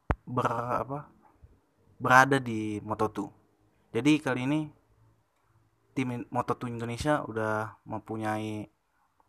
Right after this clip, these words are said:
eh, tim, tinggal, eh,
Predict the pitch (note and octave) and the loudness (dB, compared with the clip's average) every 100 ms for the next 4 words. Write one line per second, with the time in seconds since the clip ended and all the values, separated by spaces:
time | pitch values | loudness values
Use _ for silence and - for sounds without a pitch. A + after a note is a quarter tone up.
0 | _ _ - - _ _ _ _ _ A2+ | _ _ -20 -20 _ _ _ _ _ -8
1 | A2 G#2 G2 _ - A2+ C#3 D3 - A#2 | -6 -6 -8 _ -6 -4 -4 -10 -6 -2
2 | A2+ G#2 G2+ G2+ G2 - _ _ _ _ | 4 6 8 4 0 -14 _ _ _ _
3 | _ _ _ - _ _ _ _ - G#2+ | _ _ _ -20 _ _ _ _ -6 -4
4 | G#2 G2+ F#2+ | -2 -4 -6